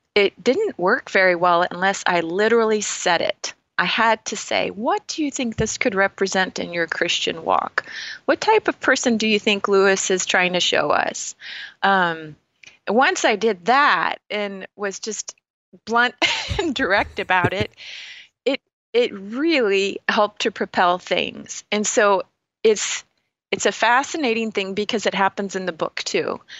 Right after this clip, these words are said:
Speaker 1: You move from literal things and do we trust what Orwell is telling us, of course, to the more imaginative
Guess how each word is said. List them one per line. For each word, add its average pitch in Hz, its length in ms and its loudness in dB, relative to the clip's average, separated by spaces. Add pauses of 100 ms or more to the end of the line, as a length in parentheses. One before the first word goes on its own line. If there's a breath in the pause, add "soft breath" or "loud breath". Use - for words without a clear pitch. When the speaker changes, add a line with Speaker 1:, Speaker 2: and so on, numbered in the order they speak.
(140)
Speaker 1:
You 202 100 0
move 226 240 4
from 180 420 2 (440 loud breath)
literal 247 500 4
things 226 640 0
and 180 320 -2
do 190 120 0
we 185 100 2
trust - 460 -2
what 233 120 -2
Orwell 202 380 2
is - 260 -4 (220)
telling 185 460 0
us, 170 280 -4
of - 160 -12
course, 185 540 0 (420 loud breath)
to 214 200 2
the 208 100 2
more 202 340 4
imaginative 185 1160 -2